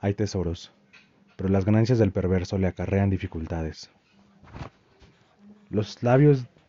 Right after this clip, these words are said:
del sabio dan buenos consejos. El corazón del necio no tiene nada para ofrecer.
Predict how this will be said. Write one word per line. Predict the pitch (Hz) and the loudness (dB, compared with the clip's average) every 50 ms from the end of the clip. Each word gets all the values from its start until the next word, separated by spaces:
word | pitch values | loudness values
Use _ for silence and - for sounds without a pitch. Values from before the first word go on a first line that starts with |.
| _ _ _ _ _ _ _ _ _ _ _ _ _ _ _ | _ _ _ _ _ _ _ _ _ _ _ _ _ _ _
del | 113 117 110 98 | -6 -4 -4 -2
sabio | - - 120 120 120 120 117 120 120 | 0 2 4 4 4 4 2 2 0
dan | 120 117 117 113 113 | 0 0 2 2 4
buenos | 113 107 107 104 - | 4 4 4 2 0
consejos. | - 95 92 92 - 101 98 - - 87 85 - - - _ _ _ _ _ _ _ _ _ - - - _ - _ - - - | -2 -6 -6 -4 -4 -4 -6 -6 -6 -10 -14 -14 -18 -20 _ _ _ _ _ _ _ _ _ -20 -20 -20 _ -20 _ -20 -18 -10
El | - 92 | -10 -4
corazón | - - 107 104 - - 127 139 | 0 2 2 2 4 4 4 4
del | 139 123 | 6 6
necio | 107 104 101 - 110 101 | 6 4 2 2 2 2
no | 101 101 | 2 2
tiene | - 101 95 95 95 | 2 2 2 2 4
nada | 95 95 95 92 87 85 | 4 4 4 2 0 0
para | - 87 85 | -2 -4 -4
ofrecer. | 85 80 87 87 - - 90 - 95 | -4 -4 -4 -6 -4 -4 -6 -8 -8